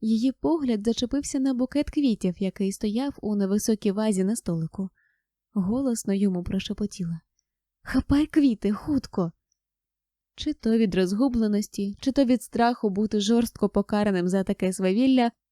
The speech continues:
хлопець хватає букетик і повертається до неї обличчям, простягаючи квіти Маїні.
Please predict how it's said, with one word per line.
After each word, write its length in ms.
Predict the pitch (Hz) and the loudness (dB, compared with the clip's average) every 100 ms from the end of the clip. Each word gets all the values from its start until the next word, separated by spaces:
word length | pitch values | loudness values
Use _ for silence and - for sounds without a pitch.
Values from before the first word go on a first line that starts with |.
| _ | _
хлопець 540 | - 277 294 262 240 | 0 2 4 2 2
хватає 420 | - 262 302 285 | 2 2 4 2
букетик 600 | 214 226 - 277 - - | 2 -2 0 -2 -2 -2
і 120 | 262 285 | -2 2
повертається 800 | 262 233 233 - 294 285 - 240 | 4 4 0 -2 -2 -2 0 2
до 160 | 233 | 4
неї 300 | 214 214 214 | 4 2 2
обличчям, 640 | 190 165 170 - 190 180 180 | 0 0 -4 -4 -4 -4 -2
простягаючи 840 | 208 220 - 202 196 220 262 - 220 | 2 2 2 0 0 -2 -2 -2 -4
квіти 380 | 196 190 180 | 0 0 0
Маїні. 540 | 185 202 170 160 180 | 0 0 -2 -6 -8